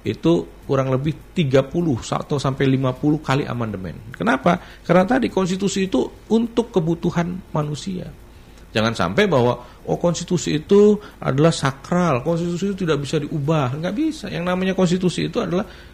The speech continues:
dia harus mampu menjawab tantangan zaman. Nah, tantangan zaman Indonesia saat ini adalah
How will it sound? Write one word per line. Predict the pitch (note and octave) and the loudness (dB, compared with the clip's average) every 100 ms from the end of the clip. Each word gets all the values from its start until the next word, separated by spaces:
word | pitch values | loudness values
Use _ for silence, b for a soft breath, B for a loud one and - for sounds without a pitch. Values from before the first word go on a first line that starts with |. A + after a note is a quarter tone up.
| B | B
dia | C3 F3+ | 2 4
harus | E3+ E3+ | 6 2
mampu | - F#3 F#3 F3 | 2 0 2 0
menjawab | D3 D3+ D3 | 2 0 0
tantangan | C#3+ C#3+ C3+ B2+ | -4 -4 -4 -4
zaman. | A#2+ G#2 - - | -4 -6 -10 -10
Nah, | G2+ | -4
tantangan | C#3 C#3+ D3 C#3+ | -2 -2 -2 0
zaman | C3+ C3+ C3+ | 0 0 -2
Indonesia | B2 A#2+ A#2+ | -4 -4 -4
saat | A2 - | -4 -4
ini | C#3 - | -2 -2
adalah | A2 B2 C#3 | 0 0 -2